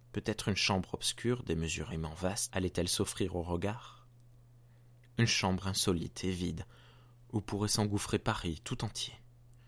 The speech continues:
Cocteau fut de nouveau pris d'angoisse. Il tourna le commutateur au mur, afin de donner de la lumière. Le monde au dehors disparut, et le corps de Radiguet, allongé à plat ventre sur le lit,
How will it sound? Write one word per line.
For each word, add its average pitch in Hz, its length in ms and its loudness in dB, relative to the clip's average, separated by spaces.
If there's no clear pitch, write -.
Cocteau 127 500 4
fut - 240 -4
de 107 100 8
nouveau 98 380 4
pris - 340 -2
d'angoisse. - 800 -2
Il 101 120 -2
tourna 117 340 2
le 101 120 2
commutateur 92 680 0
au 85 80 2
mur, - 400 -6
afin - 240 2
de 98 120 8
donner 92 320 4
de 92 100 2
la 87 100 2
lumière. 82 640 -6
Le 95 120 4
monde 113 240 4
au 101 80 6
dehors 92 380 6
disparut, - 640 -4
et 85 40 4
le 85 100 4
corps 104 260 2
de 85 80 2
Radiguet, 87 580 -2
allongé 85 380 0
à 80 80 0
plat 82 220 -6
ventre 87 400 -2
sur 76 200 -2
le 71 120 2
lit, 90 320 -4